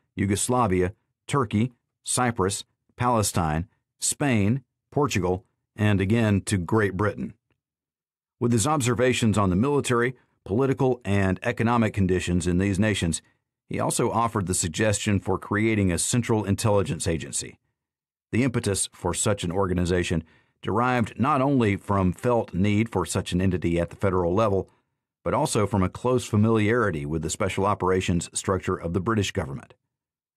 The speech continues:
Once the American counterpart to the British Intelligence Office was established, Donovan became its chief, but served from the fall of nineteen forty-one to the spring of nineteen forty-three without a government salary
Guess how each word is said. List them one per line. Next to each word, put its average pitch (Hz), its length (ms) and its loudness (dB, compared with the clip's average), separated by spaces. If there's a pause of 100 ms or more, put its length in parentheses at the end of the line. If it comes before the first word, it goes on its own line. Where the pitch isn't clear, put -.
(340)
Once 101 200 0
the 104 140 0
American 120 440 2
counterpart 107 600 0
to 101 80 -2
the 87 80 0
British 113 300 0
Intelligence 101 480 2
Office 101 340 0
was 87 140 -2
established, 101 560 0 (500)
Donovan 110 400 2
became 107 360 2
its - 160 -4
chief, 95 420 -4 (500)
but 98 140 -4
served 123 520 0
from 98 180 2
the 92 80 0
fall 123 300 2
of 92 100 0
nineteen 107 340 0
forty-one 101 580 2 (320)
to - 80 -8
the 87 80 -4
spring 107 360 0
of 92 80 0
nineteen 98 420 0
forty-three 87 760 0 (140)
without 95 320 -2
a 107 60 -2
government 104 420 0
salary 98 520 0